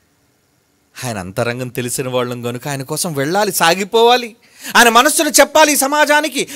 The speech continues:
బహిరంగంగా ప్రజల మధ్య నిలువబడి. గతంలో కనీసం ఒక రెండు రో-, సభల తర్వాత నేను ఇంటికి వచ్చే ఖాళీ ఇమ్మంటే నా డేట్స్ మేనేజర్ జాన్ ప్రసాద్ అని ఒక్క రోజు గ్యాప్ ఉంచలేదండి, ఒక్క రోజు. ఈ మీటింగ్ అయిపోయిన తర్వాత మరుసటి రోజు అక్కడ మీటింగ్.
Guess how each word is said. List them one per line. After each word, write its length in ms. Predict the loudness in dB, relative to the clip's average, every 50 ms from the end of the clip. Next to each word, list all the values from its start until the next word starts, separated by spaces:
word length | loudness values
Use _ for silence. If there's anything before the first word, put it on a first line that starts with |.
| -6 2
బహిరంగంగా 580 | 4 6 6 6 6 4 2 0 0 2 2
ప్రజల 340 | 2 4 2 4 4 4 4
మధ్య 240 | 4 2 2 2 0
నిలువబడి. 720 | 0 0 0 2 2 2 4 4 4 2 0 -4 -6 -16 _ _ _ _ _ _ _ _ _ _ _ _ _ _ _ _ _ _ _ _ _ _ _ _ _ _ _ _ _ _ _ _ _ _ _ _ _ _ -4 0 0
గతంలో 320 | 0 2 0 0 0 0
కనీసం 400 | 0 0 -2 -2 -4 -6 -4 -4
ఒక 180 | -6 -6 -6 -6
రెండు 260 | -6 -6 -6 -6 -6
రో-, 100 | -4 -4
సభల 300 | -2 -2 -2 -2 -2 -2
తర్వాత 260 | -2 -2 -2 -2 -4
నేను 140 | -4 -6 -6
ఇంటికి 260 | -6 -8 -8 -6 -6
వచ్చే 200 | -6 -4 -6 -8
ఖాళీ 320 | -4 -2 -2 0 0 0
ఇమ్మంటే 500 | -2 -2 -4 -8 -6 -6 -6 -6 -6 -8 _ _ _ _ _ _ _ -8
నా 260 | -4 -4 -2 -2 -4 -6 -8 -10 -12 -12 -10 -4
డేట్స్ 320 | 0 0 0 0 -2 -4
మేనేజర్ 460 | -6 -4 -4 -4 -4 -6 -8 -8 -8 -6
జాన్ 320 | -4 -4 -4 -4 -6 -6
ప్రసాద్ 260 | -8 -8 -6 -6 -6
అని 100 | -6 -6
ఒక్క 420 | -2 0 0 0 0 -2 -4 0 0
రోజు 380 | 2 2 6 6 6 6 6
గ్యాప్ 260 | 4 2 2 2 0
ఉంచలేదండి, 420 | -2 -10 -10 -10 -10 -10 -10 -6 -6
ఒక్క 240 | -6 -2 2 4 6
రోజు. 440 | 6 8 6 6 4 2 -4 -8 -10 _ _ _ _ _ _ _ _ _ _ _ _ _ _ _ _ _ _ _ _ _ _ _ _ _ _ _ _ _ -12 -8
ఈ 100 | -2 0
మీటింగ్ 280 | 0 2 2 4 4
అయిపోయిన 220 | 4 4 4 2 0
తర్వాత 120 | 0 2
మరుసటి 280 | 0 0 0 0 -2 -2
రోజు 120 | -2 -2
అక్కడ 180 | -2 -4 -6 -8
మీటింగ్. 320 | -6 -8 -8 -10 -16